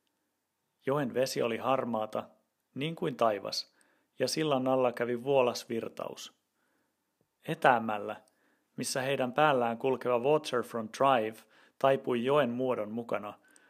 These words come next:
näkyi, että parkkihalli oli loputtoman pitkä, eikä autoja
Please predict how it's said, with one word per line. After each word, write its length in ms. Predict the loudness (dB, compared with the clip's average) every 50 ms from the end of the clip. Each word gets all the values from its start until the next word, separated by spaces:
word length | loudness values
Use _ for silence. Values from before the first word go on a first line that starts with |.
| _ _ _ _ -2
näkyi, 400 | -2 -2 -2 -2 -4 -2 -2 -2
että 220 | -2 -4 -4 -2
parkkihalli 640 | 0 0 0 0 -2 -6 -2 -2 0 0 0 0
oli 180 | -2 0 0 0
loputtoman 600 | 0 0 0 -2 -4 -8 -8 -8 -6 -6 -6 -6
pitkä, 460 | -6 -6 -8 -8 -10 -12 -10 -10 -10 -12 _ _ _ _ _ _ _ _ _ -2
eikä 300 | -2 0 0 2 4 4
autoja 460 | 4 4 4 2 0 0 0 0